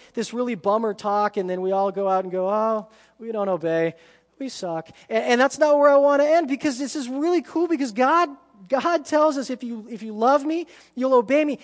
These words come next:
But it's a, it's a doable thing. It's doable. And as a Christ follower, you're already doing it.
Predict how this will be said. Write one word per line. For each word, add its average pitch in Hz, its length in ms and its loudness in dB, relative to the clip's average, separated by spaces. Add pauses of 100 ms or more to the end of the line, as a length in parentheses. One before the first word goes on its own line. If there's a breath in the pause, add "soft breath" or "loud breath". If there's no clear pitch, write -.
But 285 120 -2
it's 277 100 -6
a, 269 100 -6
it's 269 220 -10
a 254 40 -10
doable 285 580 -2
thing. 320 460 -6 (520)
It's 214 200 -10
doable. 294 600 2 (520 loud breath)
And 302 140 4
as 285 120 2
a 269 60 -6
Christ 359 400 -4
follower, 262 260 2
you're 381 260 2
already 294 360 4
doing 427 380 -2
it. - 260 -4